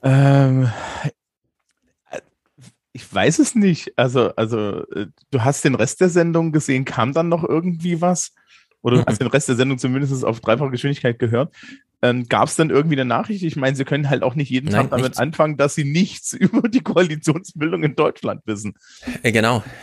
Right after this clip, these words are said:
Speaker 2: Äh, in der
Speaker 1: Das ist
Speaker 2: Hinsicht,
Speaker 1: eigentlich
Speaker 2: ja,
Speaker 1: ein
Speaker 2: es war
Speaker 1: guter
Speaker 2: halt
Speaker 1: Ausschlag.
Speaker 2: Also es war ertragreicher, als zu sagen, wir wissen leider weiterhin nichts, auch wenn jetzt dreihundert Leute Koal-, äh, Koalitionsverhandlungen statt nur, äh, zehn Leute Sondierung machen.
Speaker 1: Wobei
Speaker 2: Aber es ist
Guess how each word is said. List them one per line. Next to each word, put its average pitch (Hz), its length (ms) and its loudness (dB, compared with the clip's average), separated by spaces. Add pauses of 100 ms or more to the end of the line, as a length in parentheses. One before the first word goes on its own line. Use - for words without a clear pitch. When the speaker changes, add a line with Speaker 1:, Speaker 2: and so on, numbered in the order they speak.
(160)
Speaker 2:
Äh, 104 200 0
in - 60 -2
der 110 160 2
Speaker 1:
Das 120 80 2
ist - 100 4
Speaker 2:
Hinsicht, - 40 2
Speaker 1:
eigentlich 151 100 6
Speaker 2:
ja, - 80 6
Speaker 1:
ein - 40 6
Speaker 2:
es 143 100 -2
war 185 120 4
Speaker 1:
guter 143 100 4
Speaker 2:
halt 160 100 4
Speaker 1:
Ausschlag. 151 460 2 (560)
Speaker 2:
Also 123 140 0
es 127 80 -2
war 135 80 4
ertragreicher, 170 760 0
als - 220 -6
zu - 120 -8
sagen, 139 340 0
wir 123 180 -2
wissen 127 240 -2
leider 117 300 0
weiterhin 110 420 0
nichts, - 400 0
auch 104 140 -4
wenn 107 100 0
jetzt 110 320 -2
dreihundert 104 360 0
Leute 104 300 0
Koal-, 107 400 0
äh, 101 140 -2
Koalitionsverhandlungen 104 720 0
statt - 220 -4
nur, 101 120 0 (140)
äh, 98 220 -2
zehn 104 260 -2
Leute 104 240 0
Sondierung 104 460 -2
machen. 113 320 -6 (260)
Speaker 1:
Wobei 98 280 0 (100)
Speaker 2:
Aber 101 480 2
es 104 160 -4
ist 104 280 -4